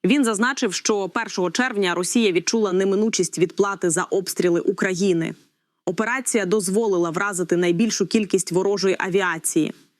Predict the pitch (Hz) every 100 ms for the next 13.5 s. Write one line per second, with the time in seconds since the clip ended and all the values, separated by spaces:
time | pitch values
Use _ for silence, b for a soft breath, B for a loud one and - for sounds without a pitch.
0 | _ _ _ - 202 226 - 202 220 220
1 | 190 170 160 220 226 - 175 - - 202
2 | 226 196 165 170 - 214 196 - 170 -
3 | 180 185 185 196 - 170 - 175 - 175
4 | 202 190 190 175 175 175 175 - 180 -
5 | 165 - - _ _ _ _ _ _ -
6 | 165 226 - - 170 - 208 202 190 180
7 | 165 - 180 175 220 233 - 160 160 190
8 | 180 214 214 - 185 165 - - 233 233
9 | 226 - 185 175 165 185 202 170 175 165
10 | - 175 185 170 165 160 - - 190 190
11 | 147 - _ _ _ _ _ _ _ -
12 | - 214 196 196 214 233 208 180 170 180
13 | 208 202 - 185 170